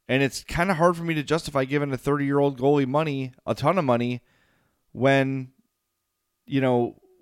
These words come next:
they're not ready to compete. They're not ready to win. I don't know. I think this happens via trade. That's sort of how I see it going. But we'll see. The next forty-eight hours are going to be huge for the Chicago Blackhawks and the future of this franchise. Um,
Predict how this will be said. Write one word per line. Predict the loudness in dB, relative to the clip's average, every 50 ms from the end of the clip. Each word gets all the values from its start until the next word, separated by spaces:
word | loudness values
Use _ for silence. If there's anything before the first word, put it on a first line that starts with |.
| _ -20 -20 -10 0 2
they're | 2 4 4
not | 4 2 2 0 -4 _ -8 -2
ready | 0 2 2 2 0
to | 0
compete. | -2 -4 -6 -6 -6 -6 -4 -4
They're | -2 -2
not | -2 -2 -2 -2
ready | -2 -4 -4 -4
to | -6
win. | -6 -8 -8 -10 -12 -16 -20 _ _ _ _ _ _ _ _ _ _ _ _ _ _ _ 4
I | 6 6
don't | 6 6 4
know. | 2 -2 -4 -8 -14 _ _
I | 6 6 8 8
think | 6 2 0
this | 0 2 4
happens | 4 4 4 2 -2 -2
via | 0 0 0 0
trade. | 0 -4 -6 -8 -8 -10 -12 -10 -4
That's | -2 0 0 2
sort | 2 2 2
of | 2 0 -2
how | -2 0 2 4 6 6
I | 6 6
see | 4 2 0 0
it | 0 0 0
going. | 2 2 2 2 0 -4 -8 -12 _ _ _ _ _ _ _ _ 0
But | 0 2
we'll | 2 0 0
see. | 0 -2 -2 -4 -6 -12 _ _ _
The | -2 0
next | 2 0 0 0
forty-eight | 0 2 2 2 2 2 2
hours | 4 4 4 4 4 2
are | 0 -2
going | -2 -2 -2 0 -2
to | -2
be | -2 -2 -4
huge | -4 0 2 4 4 4 4 2 -2 -8 -16 _ _ _ _ _ _
for | -2 0
the | 0 0
Chicago | -2 -4 0 2 2 4 4 2
Blackhawks | 2 4 2 2 2 2 0 0 -2 -4 -6
and | -4 -4 -4
the | -4
future | -2 -2 -2 -2 0 -2 -4 -4 -2
of | -2 -2 -2
this | 0 -2 -2
franchise. | -2 -4 -2 -2 -2 -2 -2 0 0 2 2 2 0 -2 -6 -10 -14 _ -20 -20 _ _ _ _ _ 2
Um, | 4 6 6 6 4 2 0 -4 -8